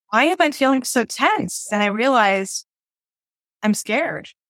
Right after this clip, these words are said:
Thousand people in this room. I don't know if security is good enough. I don't know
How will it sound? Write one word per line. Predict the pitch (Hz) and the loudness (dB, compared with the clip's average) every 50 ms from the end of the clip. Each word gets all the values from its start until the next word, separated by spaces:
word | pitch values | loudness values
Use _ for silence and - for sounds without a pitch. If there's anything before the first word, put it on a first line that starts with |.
| _ _ _ _ _ _ _ _ | _ _ _ _ _ _ _ _
Thousand | 226 214 214 220 220 220 226 226 220 | 2 4 4 4 2 2 -2 -4 -4
people | 240 247 269 - _ 196 185 185 185 180 175 | -6 -12 -12 -8 _ -2 0 0 0 0 -2
in | - 185 196 | -2 -2 -2
this | 196 196 196 - - 233 | -2 -2 -2 -4 -4 -2
room. | 254 277 240 202 180 175 175 175 180 - _ _ _ _ _ _ _ _ _ _ _ _ _ _ _ _ _ | 0 0 0 0 0 -2 -2 -4 -8 -10 _ _ _ _ _ _ _ _ _ _ _ _ _ _ _ _ _
I | - 175 190 | 0 2 2
don't | 226 285 | 4 4
know | 320 269 | 4 2
if | 262 - | 2 0
security | - 233 208 - - 196 185 180 175 | -4 -6 -8 -4 -2 -2 0 0 0
is | 180 - | -2 -4
good | - 180 165 | -4 -6 -4
enough. | 165 170 175 190 214 240 - - - | -2 0 2 2 2 0 -4 -8 -6
I | - 170 180 | -2 0 2
don't | 214 262 247 208 | 2 0 0 0
know | 202 196 196 190 196 196 190 | 0 2 4 4 4 2 0